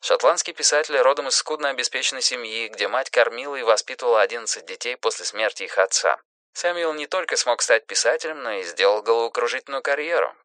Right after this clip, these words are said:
Его произведения призывают полагаться на себя и заниматься самообразованием, что и сделало их весьма популярными. Наиболее известна книга «Самопомощь», затем последовали «Характер», «Экономность» и «Долг». Тысяча восемьсот восьмидесятый год.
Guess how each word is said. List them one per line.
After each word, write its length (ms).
Его 220
произведения 580
призывают 540
полагаться 480
на 40
себя 380
и 40
заниматься 500
самообразованием, 960
что 220
и 80
сделало 380
их 200
весьма 340
популярными. 720
Наиболее 480
известна 360
книга 280
«Самопомощь», 680
затем 300
последовали 460
«Характер», 680
«Экономность» 840
и 100
«Долг». 500
Тысяча 300
восемьсот 460
восьмидесятый 580
год. 280